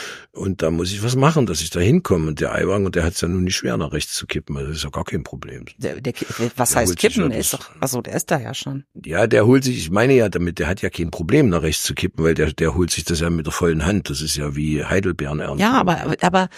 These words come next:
Speaker 2: es ist dann
Speaker 1: Ja.
Speaker 2: gleichzeitig irgendwie so, so nieder-, also ich meine, es ist ja gut, aber andererseits auch niederschmetternd,
Speaker 1: Mhm.
Speaker 2: wie dämlich das eben ist, ja?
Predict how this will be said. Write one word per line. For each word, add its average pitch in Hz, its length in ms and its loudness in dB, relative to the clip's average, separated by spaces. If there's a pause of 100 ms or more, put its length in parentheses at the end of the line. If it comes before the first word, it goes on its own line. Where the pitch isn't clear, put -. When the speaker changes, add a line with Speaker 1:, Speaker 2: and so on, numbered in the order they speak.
(140)
Speaker 2:
es 180 160 -2
ist - 160 0
dann 208 100 4
Speaker 1:
Ja. 196 40 2
Speaker 2:
gleichzeitig 202 440 2
irgendwie 202 240 2
so, 226 380 0 (340)
so 208 200 0
nieder-, 208 400 2
also 147 180 -2
ich - 140 -6
meine, 139 160 2
es - 100 -6
ist - 100 -4
ja 120 80 -4
gut, 185 400 4
aber 131 160 2
andererseits 151 440 4
auch 123 120 2
niederschmetternd, 170 800 2
Speaker 1:
Mhm. 143 240 -10
Speaker 2:
wie 151 100 -4
dämlich 151 580 2
das - 200 -6
eben 120 280 -2
ist, - 140 -4
ja? 156 240 2